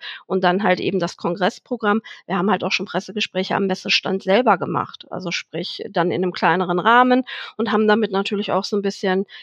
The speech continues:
Inhalte, wo es dann halt möglich war, für alle publiziert, ähm, weil's dann vielleicht auch in dem Moment besser zum Stand sozusagen an der Stelle passte thematisch.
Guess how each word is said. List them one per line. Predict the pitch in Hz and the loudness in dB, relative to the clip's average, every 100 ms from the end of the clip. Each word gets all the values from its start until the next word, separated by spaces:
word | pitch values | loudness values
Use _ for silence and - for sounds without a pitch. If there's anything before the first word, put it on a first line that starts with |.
| _ | _
Inhalte, | 214 240 214 214 208 | 2 6 4 4 0
wo | 214 233 | -2 -2
es | - | 0
dann | 180 196 | -2 0
halt | 185 | 0
möglich | 208 208 190 - | 0 -2 -4 -2
war, | 190 190 | 0 0
für | - - - - | -2 -4 -2 0
alle | 190 240 | 2 2
publiziert, | 240 247 233 233 - 226 226 220 - - - _ 202 | 0 -4 -4 -6 -6 2 2 2 -6 -14 -20 _ 2
ähm, | 208 202 208 214 - - _ _ _ | 2 2 0 -2 -8 -20 _ _ _
weil's | 190 208 208 | 0 0 0
dann | 226 208 | -2 -2
vielleicht | 220 202 - | -2 -2 -2
auch | 202 | -4
in | 226 | -2
dem | 208 | -2
Moment | 214 208 202 | 0 0 -2
besser | 190 - 180 | -4 -4 -6
zum | - 180 | -6 -4
Stand | - 175 214 - - | -2 0 0 -2 -6
sozusagen | 151 - 160 139 | -10 -6 -4 -2
an | 151 | -2
der | 147 | 0
Stelle | - 160 151 | -2 -2 -4
passte | - 151 - | -4 -6 -8
thematisch. | - 165 104 - 175 - | -10 -4 -4 -4 -8 -12